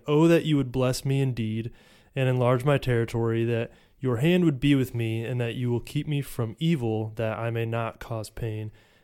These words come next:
And it says, "So God granted him what he requested." And I was reading this in a, in a devotional, and so it had some kind of expository, uh, material with it as well.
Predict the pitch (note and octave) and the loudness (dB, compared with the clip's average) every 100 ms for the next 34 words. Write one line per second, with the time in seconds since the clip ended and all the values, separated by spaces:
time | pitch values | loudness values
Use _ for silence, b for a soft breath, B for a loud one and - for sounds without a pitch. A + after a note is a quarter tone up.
0 | b A#2 - A2 G#2 A#2 A2+ A2+ A#2 A#2 | b -8 -6 -6 -2 -2 0 0 0 -2
1 | A2+ G#2+ A2+ A2 - - _ _ _ B2+ | -4 -4 -6 -8 -12 -20 _ _ _ -4
2 | A#2 A2 A2 A#2+ A2 G#2 E3+ C3 - A2 | -2 -2 -4 -4 -6 0 0 0 -6 -12
3 | B2 b b b _ D3 C3 B2+ B2 A#2 | -14 b b b _ -2 2 2 0 -4
4 | b b b b b b _ _ - C#3+ | b b b b b b _ _ 2 4
5 | C#3 C#3+ C#3+ C#3 B2+ A#2+ A#2+ A2+ B2 A2+ | 6 6 6 2 2 2 2 0 -2 0
6 | A2 A2 A2+ A2 - A2 G#2+ G#2+ - B2 | 0 0 0 0 -2 -6 -6 -8 -10 -10
7 | A2 A2+ A2 A#2 G#2 - A2 G#2+ G#2+ G2+ | -2 -2 0 -2 -2 -4 -6 -4 -4 -4
8 | G#2 - G#2 G2 G#2 G#2+ G#2 G2+ G#2 G#2 | -8 -6 -6 -6 -6 -6 -6 -6 -6 -8
9 | - C#3 - - B2 - A#2+ - A2+ G#2+ | -12 -14 -14 -14 -16 -10 -10 -4 -2 0
10 | G#2+ A2 G#2 G#2 G#2+ G#2+ | -2 -4 -6 -4 -4 -4